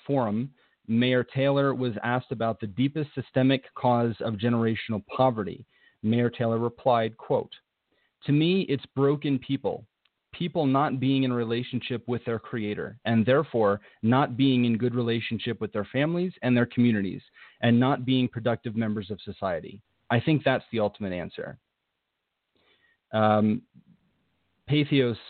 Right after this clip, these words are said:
uh, writes, "In short, the mayor responded by claiming generational poverty is caused by broken people who don't believe in God,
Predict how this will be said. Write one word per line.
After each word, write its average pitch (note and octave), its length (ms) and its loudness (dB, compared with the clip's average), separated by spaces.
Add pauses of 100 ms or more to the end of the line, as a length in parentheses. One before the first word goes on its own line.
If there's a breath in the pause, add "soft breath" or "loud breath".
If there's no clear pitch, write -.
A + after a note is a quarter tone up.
uh, A2 200 -2
writes, A2 320 -2
"In A#2+ 120 -2
short, D3+ 300 0
the C#3 60 -2
mayor D3+ 240 0
responded C3+ 640 -2
by A#2 160 -2
claiming B2 400 0
generational A#2+ 560 -2
poverty A2+ 300 -2
is G2 100 -8
caused A#2+ 240 -2
by A2+ 100 -2
broken A#2 360 0
people D3 260 -2
who G#2 100 0
don't A#2 140 0
believe A#2+ 220 -2
in A2 80 -2
God, A2 280 0